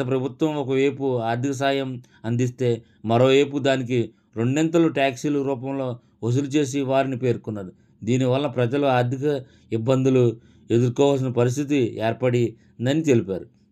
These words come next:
ప్రభుత్వం చెత్త మీద పన్నులు తీసేసిందని అన్నారు. భవన నిర్మాణ కార్మికులకు మేలు జ-, మేలు జరగాలని ఉచిత ఇసుక విధానం ప్రవేశపెట్టడం జరిగిందని అన్నారు.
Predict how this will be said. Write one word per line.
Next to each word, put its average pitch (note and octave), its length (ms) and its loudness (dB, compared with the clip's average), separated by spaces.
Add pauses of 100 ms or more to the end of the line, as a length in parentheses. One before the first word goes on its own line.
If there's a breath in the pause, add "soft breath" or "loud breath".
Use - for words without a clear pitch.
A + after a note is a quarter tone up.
(140)
ప్రభుత్వం C3 460 0
చెత్త B2+ 340 -2
మీద C#3+ 280 -2 (600 soft breath)
పన్నులు C#3 460 2
తీసేసిందని B2+ 760 -2 (400)
అన్నారు. G#2+ 320 -6 (500 soft breath)
భవన A#2+ 340 2
నిర్మాణ D#3+ 460 4
కార్మికులకు D3 760 0 (120)
మేలు B2+ 320 2
జ-, B2+ 200 0 (380 soft breath)
మేలు C3+ 240 4
జరగాలని C#3+ 640 0
ఉచిత B2 320 -2
ఇసుక D3 260 0
విధానం C#3+ 460 -2 (140)
ప్రవేశపెట్టడం C3 800 -2
జరిగిందని B2+ 460 -2
అన్నారు. G2 260 -10